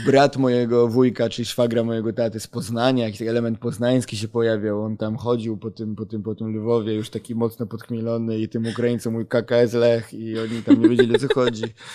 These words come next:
No tak, ale chyba właśnie wygrał jakiś mecz wtedy w ogóle, tak swoją drogą.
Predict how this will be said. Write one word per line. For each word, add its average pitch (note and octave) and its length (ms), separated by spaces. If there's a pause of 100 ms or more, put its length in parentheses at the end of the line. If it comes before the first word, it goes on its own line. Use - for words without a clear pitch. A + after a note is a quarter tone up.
(680)
No A#2+ 420
tak, G#2+ 300
ale D3 180
chyba D3 280
właśnie C#3 240
wygrał B2+ 300
jakiś A#2+ 200
mecz A#2 260
wtedy G#2 260
w - 80
ogóle, - 280 (100)
tak - 100
swoją - 300
drogą. G2+ 280